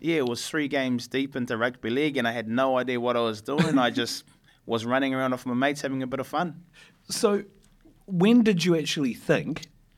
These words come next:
Speaker 2: "I can be pretty good at this game"?
Speaker 1: Oh, I don't ever think, I didn't ever think I was gonna be any good at, at rugby league. I, even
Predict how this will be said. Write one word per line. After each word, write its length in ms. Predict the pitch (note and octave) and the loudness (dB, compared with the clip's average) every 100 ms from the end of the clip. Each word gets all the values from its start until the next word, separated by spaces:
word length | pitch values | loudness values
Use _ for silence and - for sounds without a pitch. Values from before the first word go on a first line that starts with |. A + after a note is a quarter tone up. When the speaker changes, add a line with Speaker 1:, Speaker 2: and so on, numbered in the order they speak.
| _ - E3+ E3+ - - | _ -18 -16 -18 -18 -10
Speaker 2:
"I 80 | D#3 | -4
can 140 | D#3 | -2
be 100 | C3+ | 0
pretty 240 | B2 D3 B2 | 2 2 4
good 140 | B2 | 0
at 120 | A#2+ A2 | -2 -6
this 200 | G#2 - | -6 -4
game"? 280 | A#2 D3+ D3+ _ _ _ _ _ _ _ - | -4 -6 -16 _ _ _ _ _ _ _ -6
Speaker 1:
Oh, 100 | G2+ | 0
I 140 | F#2+ | 2
don't 300 | G#2 G#2+ G2+ - | 2 0 -2 -2
ever 240 | A2+ G#2 | -2 -2
think, 520 | - - A2 G#2+ - - | -4 -4 -2 -4 -12 -10
I 60 | - | -4
didn't 240 | A#2 A#2 | -2 0
ever 380 | A2 G#2 F#2+ F#2+ - _ _ _ _ - | 0 0 -4 -8 -16 _ _ _ _ -8
think 260 | A2+ A2 | -2 0
I 140 | G#2 G2+ | 2 2
was 220 | G2+ F#2+ | 0 -4
gonna 220 | A2 A#2+ | -2 -2
be 180 | A2+ A2+ | 0 0
any 140 | A2 | 2
good 200 | G#2 A2+ | 0 0
at, 140 | A2 G#2+ - _ - | 0 -2 -10 _ -6
at 140 | - | -2
rugby 280 | A2 A2 A2 | -2 -2 -2
league. 280 | A2+ C3+ C3 | -2 -2 -2
I, 460 | G#2+ G#2+ G#2 G2+ - _ - _ _ _ - | 2 2 0 -6 -14 _ -20 _ _ _ -4
even 580 | C3+ B2 A2+ G#2 G#2+ | -2 0 0 -2 -6